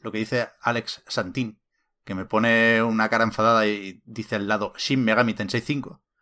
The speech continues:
He estado todas las navidades buscando el juego, porque yo no, no tenía presente para nada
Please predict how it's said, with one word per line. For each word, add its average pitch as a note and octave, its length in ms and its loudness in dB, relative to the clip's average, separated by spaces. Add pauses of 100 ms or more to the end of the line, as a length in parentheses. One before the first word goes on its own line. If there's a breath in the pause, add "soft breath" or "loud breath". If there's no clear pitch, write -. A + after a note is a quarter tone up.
(280 soft breath)
He E3+ 80 0
estado G#2+ 500 2
todas F#3 260 6
las D3 100 6
navidades D#3+ 580 2 (880)
buscando A#2 440 4
el - 60 -2
juego, - 320 -8 (580)
porque F3 360 4
yo G#2+ 120 2
no, F#3+ 240 2
no G#2 220 -4
tenía D#3+ 300 2
presente E3+ 640 -2 (440)
para - 180 0
nada E3+ 480 6